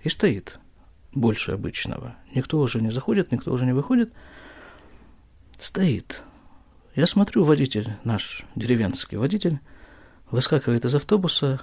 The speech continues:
на остановку, растолкал там одного мужика, спящего, который из нашей же деревни. Водитель знает, что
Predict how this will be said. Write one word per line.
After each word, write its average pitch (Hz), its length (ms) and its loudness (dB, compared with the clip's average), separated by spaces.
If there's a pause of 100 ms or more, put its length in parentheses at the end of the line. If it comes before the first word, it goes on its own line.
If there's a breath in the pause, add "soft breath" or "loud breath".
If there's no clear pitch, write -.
(160)
на 127 140 4
остановку, 175 540 2
растолкал 143 520 2
там 123 200 2
одного 123 320 4
мужика, 117 360 0
спящего, - 600 0
который - 400 -6
из - 80 -4
нашей 113 300 0
же 110 120 -2
деревни. 185 380 6 (200)
Водитель 165 420 4
знает, 151 300 4
что - 380 -2